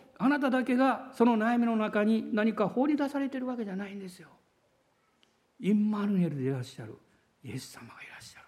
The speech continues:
んです。どうぞあなたが通らされていると感じているその十字架の道を避けないでください。逃げないでください。恐れないでください。まっすぐに進んでください。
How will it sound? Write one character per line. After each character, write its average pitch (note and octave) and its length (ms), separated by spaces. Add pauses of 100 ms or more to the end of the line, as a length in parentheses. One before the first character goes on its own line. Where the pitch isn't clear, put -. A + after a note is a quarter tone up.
ん - 20
で - 80
す。 - 200 (1040)
ど A3 100
う A#3 40
ぞ A3 80
あ A#3+ 60
な B3+ 100
た B3 100
が G#3+ 140
通 A3+ 180
ら B3 100
さ B3 120
れ A#3+ 100
て B3 120
い B3 40
る B3 180
と A3+ 340
感 C4+ 280
じ C#4 120
て C#4 200
い C4 40
る B3+ 240 (360)
そ - 140
の G3 160
十 F#3 220
字 F3+ 100
架 F3+ 140
の D3+ 160
道 E3+ 360
を F#3 240 (640)
避 - 180
け F#3 160
な G3 140
い F3 120
で - 100
く - 120
だ - 120
さ - 140 (920)
い。 - 20
逃 F#3+ 160
げ B3+ 120
な B3 160
い F#3+ 80
で A#2 100
く G2+ 100
だ - 120
さ - 120
い。 - 40 (840)
恐 G3 220
れ C#4 120
な C4+ 140
い A#3 100
で C#3 100
く - 80
だ A#2 100
さ - 140
い。 - 40 (720)
ま A3 180
っ - 40
す - 320
ぐ D#4+ 140
に D#4+ 120
進 D#3+ 320
ん C#3 60
で A#2 80
く G#2+ 80
だ - 80
さ - 120
い。 - 40